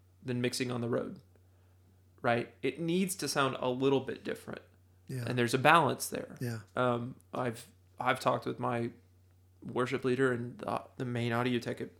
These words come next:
Speaker 1: at my church about finding that balance, because it is a balance, right?
Speaker 2: Yeah.
Speaker 1: You want it to sound familiar, <clears throat> but you also don't want it to sound overwhelming and o-, overpowering. Um,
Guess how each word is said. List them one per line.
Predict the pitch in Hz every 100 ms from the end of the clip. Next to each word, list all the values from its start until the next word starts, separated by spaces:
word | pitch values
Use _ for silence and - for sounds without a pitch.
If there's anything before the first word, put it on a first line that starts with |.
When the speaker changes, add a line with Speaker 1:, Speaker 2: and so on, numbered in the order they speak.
| -
Speaker 1:
at | -
my | 127
church | 139 127 117
about | 123 123 127 - - - - - _ _ _ - - - _ _ - - - -
finding | - 135 135 127
that | 123 -
balance, | 143 165 123 120
because | - 127 127 -
it | 160
is | 247
a | 165
balance, | 123 127 - -
right? | 123 143 - -
Speaker 2:
Yeah. | 160 123 113
Speaker 1:
You | 139 143
want | 147 170
it | -
to |
sound | 147 143 135 127 123 - - - - _
familiar, | - 143 127 123 123 170 185 180 208 147 - - -
<clears throat> | - - - _ - -
but | 123
you | 131
also | 127 123 123
don't | 123 123
want | 127 127
it |
to | -
sound | 120 123 117 120 117 - _ _ _ -
overwhelming | 127 123 123 123 123 135
and | 131 120
o-, | 123 -
overpowering. | 120 123 - 135 123 117 123 120 - _ _ -
Um, | 120 117 117